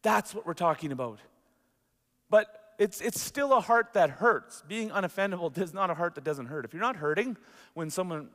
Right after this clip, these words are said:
when someone says something that, that is hurtful, that means you're shut off. You're self-protecting. I'm not talking about that.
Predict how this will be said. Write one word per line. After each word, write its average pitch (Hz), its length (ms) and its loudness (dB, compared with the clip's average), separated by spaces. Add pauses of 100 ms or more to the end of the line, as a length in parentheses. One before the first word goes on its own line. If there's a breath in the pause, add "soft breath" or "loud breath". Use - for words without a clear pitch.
when 151 180 -8
someone 165 380 -6
says 165 260 0
something 160 260 -8
that, 135 200 0
that 127 180 -4 (180)
is 139 200 -6
hurtful, 196 440 -8 (380 loud breath)
that 170 140 -6
means 165 220 -6
you're 151 120 -6
shut 143 320 -4
off. 127 420 -6 (420)
You're 131 100 -12
self-protecting. 135 720 -6
I'm 113 80 -10
not 135 160 -10
talking 131 280 -8
about 113 180 -10
that. 101 200 -10